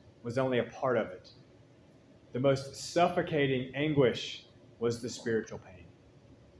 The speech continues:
And that's why Jesus cried out from the cross, "My God, my God,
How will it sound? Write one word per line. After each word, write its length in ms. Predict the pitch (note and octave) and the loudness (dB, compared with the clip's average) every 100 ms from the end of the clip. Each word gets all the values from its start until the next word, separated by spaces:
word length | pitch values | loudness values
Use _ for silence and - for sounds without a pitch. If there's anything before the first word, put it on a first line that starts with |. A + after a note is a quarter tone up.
| - - | -20 -12
And 100 | A#2 | 0
that's 200 | C3 C#3 | 0 2
why 100 | E3+ | 0
Jesus 400 | C#3 C#3+ C#3 C3 | 2 2 0 -2
cried 380 | - - C3+ C3 | -6 2 4 4
out 260 | D3+ C#3 - | 4 2 -2
from 120 | A#2+ | -8
the 60 | A#2+ | -6
cross, 440 | E3 D#3 A2+ - | 0 2 2 -2
"My 200 | A#2 C3 | 0 0
God, 380 | A#2+ A#2+ B2 A#2 | 2 2 2 0
my 180 | A#2 B2+ | -2 -2
God, 360 | A#2 A2+ A2 | -2 -4 -6